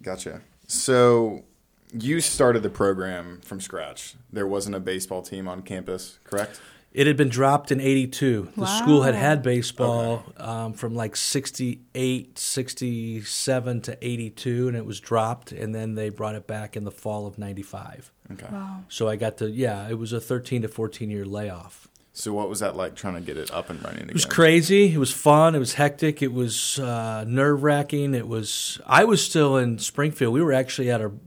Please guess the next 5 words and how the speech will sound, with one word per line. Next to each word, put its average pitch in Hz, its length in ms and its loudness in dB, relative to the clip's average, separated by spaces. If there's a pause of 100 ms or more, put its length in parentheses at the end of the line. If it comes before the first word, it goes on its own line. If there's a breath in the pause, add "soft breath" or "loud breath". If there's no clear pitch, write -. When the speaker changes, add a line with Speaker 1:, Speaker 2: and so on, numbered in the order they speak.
Speaker 2:
a 110 200 -6 (600)
regional 113 760 0
in 107 220 -6
Fresno, 127 480 0
California. 113 960 -4